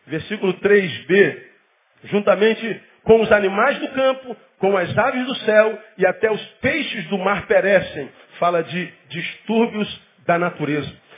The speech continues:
Quando Deus está em litígio com a terra, há caos social, distúrbios emocionais, distúrbios de natureza. Bom, abre os teus olhos,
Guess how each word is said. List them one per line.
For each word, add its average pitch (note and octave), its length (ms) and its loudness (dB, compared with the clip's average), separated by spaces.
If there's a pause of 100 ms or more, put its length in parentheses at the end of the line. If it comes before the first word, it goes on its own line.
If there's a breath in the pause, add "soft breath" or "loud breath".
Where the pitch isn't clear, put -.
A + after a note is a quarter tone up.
(140)
Quando A#3+ 220 2
Deus D4 340 2
está B3+ 220 -2
em B3 40 0
litígio A#3 400 -4
com A#3+ 100 2
a G3+ 80 4
terra, F#3+ 460 2
há D#3 100 -4
caos A#3+ 300 0
social, A#3 460 0
distúrbios B3 500 -4
emocionais, G3+ 640 -4
distúrbios F3+ 400 -8
de E3 60 -8
natureza. C#3+ 500 -6 (200 soft breath)
Bom, C#3+ 300 -4 (340 soft breath)
abre D#3+ 220 -2
os - 80 -18
teus F#3+ 220 0
olhos, G3+ 260 4